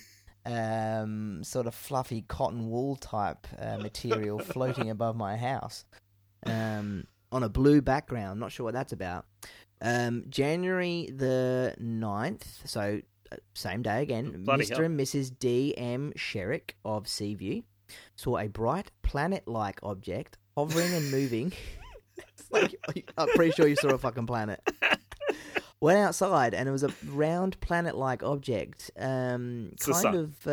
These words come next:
Speaker 1: in the sky. <laughs> Um, and, uh, uh, it must have been some kind of weaponized alien, um, uh, y-, some kind of weaponized alien laser, because I'm now blind. I can't see anything,
Speaker 2: <laughs>
Speaker 1: um, just from looking at it.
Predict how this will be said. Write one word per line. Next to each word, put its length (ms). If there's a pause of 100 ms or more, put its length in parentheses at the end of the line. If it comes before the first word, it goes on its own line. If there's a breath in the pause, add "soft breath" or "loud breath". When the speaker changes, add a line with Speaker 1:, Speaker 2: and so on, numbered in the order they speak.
(140)
Speaker 1:
in 160
the 100
sky. 420
<laughs> 60 (1200 loud breath)
Um, 420 (140)
and, 200 (120)
uh, 140
uh, 100 (180)
it 140
must 320
have 100
been 160
some 220
kind 180
of 60 (200)
weaponized 680 (100)
alien, 480
um, 440 (280)
uh, 40 (180)
y-, 120 (500)
some 320
kind 180
of 60
weaponized 480
alien 300
laser, 360
because 300
I'm 140
now 180
blind. 500
I 80
can't 300
see 80
anything, 260 (280)
Speaker 2:
<laughs> 280
Speaker 1:
um, 200
just 180
from 120
looking 280
at 140
it. 180